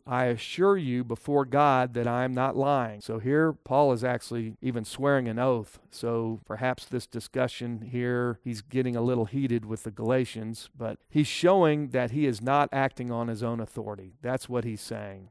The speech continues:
James, Peter, and John, they were the closest to Jesus, and they even acknowledged that Paul had the authority of an apostle sent by the Lord Jesus. We'll see that next time.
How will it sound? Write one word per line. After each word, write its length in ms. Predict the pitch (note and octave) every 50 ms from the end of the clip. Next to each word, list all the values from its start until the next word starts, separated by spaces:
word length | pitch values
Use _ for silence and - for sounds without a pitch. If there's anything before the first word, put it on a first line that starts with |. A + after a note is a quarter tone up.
| _ _ -
James, 540 | G#2 - C3+ C#3 D3+ D#3 D3+ D3+ D3+ C#3 -
Peter, 380 | - - C#3+ D3 D3+ D3 D3+
and 120 | C#3+ C3+ B2
John, 640 | G#2 A#2 B2+ C3 C3+ C#3 C#3 C#3 C#3 C#3 C#3 C3 - -
they 340 | - A#2 A#2 G#2+ C3+ C3 D3
were 140 | D3+ D3
the 100 | C3 B2+
closest 600 | A2+ - - C#3 C#3 C#3+ C#3 - D3 C#3 - -
to 100 | - C3
Jesus, 640 | A#2 G#2 C3 C3+ C#3 C#3+ C3 B2 C#3 C#3+ C3 - - -
and 200 | B2+ B2 A#2+ A2+
they 180 | C3+ C#3+ D3
even 320 | B2+ D3 C#3 C3+ B2 B2 A#2+
acknowledged 640 | A2+ G#2+ A2+ A#2+ A#2+ A#2+ A#2+ A#2 A#2 A#2 G#2+ G2+
that 180 | - B2 A2+ -
Paul 340 | - - C3 B2+ B2+ B2 A2
had 240 | A#2 B2+ B2 A#2+ A2+
the 100 | A#2+ A#2
authority 460 | A2 - - B2+ B2 B2 A#2 A#2 A#2
of 100 | A#2 G#2+
an 80 | A2+
apostle 720 | A2+ A2 - - B2 A#2 A#2 A#2 - - A2+ A2 G#2 - _ _
sent 340 | - - - B2+ B2 - A#2
by 180 | A#2+ A#2 A#2
the 120 | A2+ G#2+ A2
Lord 280 | A2 A#2 A2+ A2+ A2
Jesus. 640 | G#2 G#2 A2 A2+ A2 G#2+ G2 G#2+ G#2+ - - - -
We'll 360 | - - A#2+ A#2 A2+ A2+ A2+
see 240 | G#2+ - - C#3 C3
that 260 | A#2+ B2 B2 A#2+ -
next 260 | - B2 B2 A#2 - -
time. 420 | - B2 B2 A#2+ A#2+ A#2+ A#2 A2